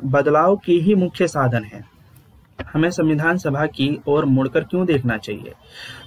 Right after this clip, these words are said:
तो यहाँ पे आपको ध्यान से सुनना है कि संविधान सभा यानी एक ऐसी सभा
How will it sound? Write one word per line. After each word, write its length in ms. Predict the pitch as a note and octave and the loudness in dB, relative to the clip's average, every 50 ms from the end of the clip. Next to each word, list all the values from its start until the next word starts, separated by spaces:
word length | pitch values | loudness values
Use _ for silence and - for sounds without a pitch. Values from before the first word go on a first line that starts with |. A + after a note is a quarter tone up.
| - - | -4 0
तो 200 | F3 F3+ - - - D#3 | 0 2 0 0 -2 -2
यहाँ 260 | D3 D3 D#3 F3+ F#3 | -2 0 0 -2 0
पे 80 | F#3+ | 0
आपको 240 | F#3 F3 - - F#3 | 0 0 0 0 0
ध्यान 300 | D3+ C3 C3+ D#3 F3 F#3 | 2 2 2 2 2 0
से 220 | F3+ - D#3+ E3 F3+ | 0 0 0 0 0
सुनना 300 | - - D3+ D3+ D#3 D#3+ | 0 0 0 2 2 0
है 200 | D#3 D3+ D3+ D3+ | 0 -2 -2 -2
कि 140 | - F#3+ | -2 -4
संविधान 560 | F#3+ - D#3+ D#3 D#3 D3 C3 C3+ D#3+ D#3+ E3+ E3 | -2 -2 0 0 0 0 0 2 2 0 0 0
सभा 300 | - B2+ A#2 A2 G#2+ A2+ | -2 -4 -4 -4 -4 -2
यानी 300 | B2 C3+ C#3+ D3+ D#3+ - - | -2 0 0 0 -2 -2 -4
एक 120 | E3 E3 - - - | -6 -6 -6 -4 -2
ऐसी 280 | C#3 C#3+ C#3 - A#3 | -2 -2 0 0 -2
सभा 400 | G#3 - - C3 B2 C3 D#3 - | 0 0 0 0 0 -2 -2 -6